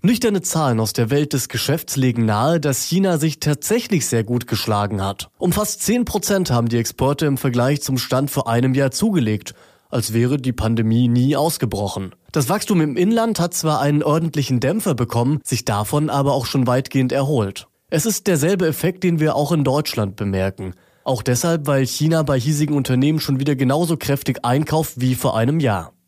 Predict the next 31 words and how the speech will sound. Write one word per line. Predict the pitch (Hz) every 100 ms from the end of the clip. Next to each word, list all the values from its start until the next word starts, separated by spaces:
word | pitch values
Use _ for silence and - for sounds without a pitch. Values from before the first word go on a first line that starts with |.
| _ _
Das | 160 -
Geschäft | 147 185 208 190
mit | 180
unseren | 160 151
europäischen | 135 135 135 135 131 123
Nachbarn | 117 120 - 170
hingegen | 170 151 165 170 160
oder | 151 127 120
gar | 117 127 127
mit | 123
den | 127
taumelnden | 120 135 139 123 131
U | 131
S | 117
A, | - 113 131 127 _ _ _
ein | 151 147
Trauerspiel. | - 117 95 95 - 98 78 - _ _ _ _
Überall | 226 208 196 202
in | 175
Europa | 123 110 110 104 117
entstehen | 120 - 143 160
lukrative | 156 - 202 185 175 151
Kooperationen | 139 147 135 123 120 - 139 147 151
mit | 151 -
China. | - 127 101 78 _ _ _
Oder | 131 131 127 -
sollten | 123 120 123
wir |
lieber | 120 120 117
sagen | 113 110 110 120 113
Brückenköpfe? | 104 123 170 175 - 170 180 185 180